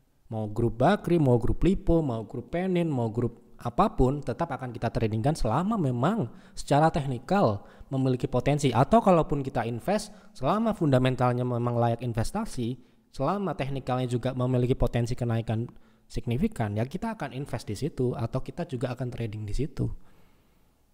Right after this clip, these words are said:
Tidak peduli dengan adanya price make atau ada bandar jahat, bandar baik dan sebagainya, itu nggak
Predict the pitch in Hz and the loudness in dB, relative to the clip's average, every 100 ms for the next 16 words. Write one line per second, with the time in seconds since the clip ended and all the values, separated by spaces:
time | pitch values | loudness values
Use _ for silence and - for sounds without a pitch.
0 | _ - - - 131 123 120 107 110 185 | _ -12 -8 0 4 4 4 4 6 6
1 | 131 117 107 110 110 107 110 104 104 95 | 4 -4 -4 -4 -2 0 -2 -2 -8 -12
2 | - 123 127 175 135 113 117 - - 117 | -8 -2 2 2 2 2 2 0 -6 -6
3 | 104 120 175 185 - - - 104 110 143 | -2 -2 -2 -4 -18 -20 -8 -4 0 2
4 | 190 - 113 117 117 113 110 147 - 135 | 0 -2 -2 2 0 0 -2 -2 -2 -6
5 | 127 147 - 240 214 170 170 - - _ | -2 -2 -2 -2 0 -2 -2 -14 -20 _
6 | 151 156 226 - 147 123 | -6 -4 -4 -6 -4 -4